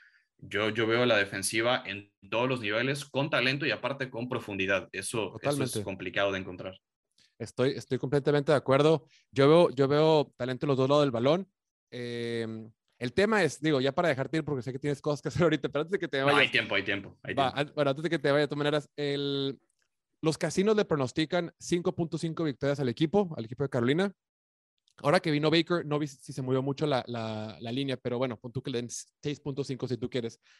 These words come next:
Speaker 2: Aún así,
Speaker 1: Sí.
Speaker 2: este equipo está para ocho, nueve victorias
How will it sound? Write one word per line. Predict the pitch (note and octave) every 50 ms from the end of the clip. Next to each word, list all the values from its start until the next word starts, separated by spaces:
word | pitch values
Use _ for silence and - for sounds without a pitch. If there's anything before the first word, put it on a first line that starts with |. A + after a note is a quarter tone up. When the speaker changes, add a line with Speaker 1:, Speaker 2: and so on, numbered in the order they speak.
| _ _
Speaker 2:
Aún | - C3+ D#3 F3+ G#3
así, | G3 - G3+ F#3 G3 G#3+
Speaker 1:
Sí. | - _ _ _ _ _ _ _ _ _
Speaker 2:
este | D#3 E3+ D#3 - - F3
equipo | - E3+ D#3 - E3+
está | D3+ - D#3
para | C#3 - D3+ C#3 B2+ A2+ -
ocho, | D3 E3+ F3+ F3+ - - E3+ F3 E3+ D#3+ _ _ _ _ _ _ _
nueve | _ A#2+ A2+ A#2 A#2+ C#3 D#3 F3 F#3
victorias | E3+ D3 A#2 - _ D3+ D3 D3+ E3 F3 F3 - - -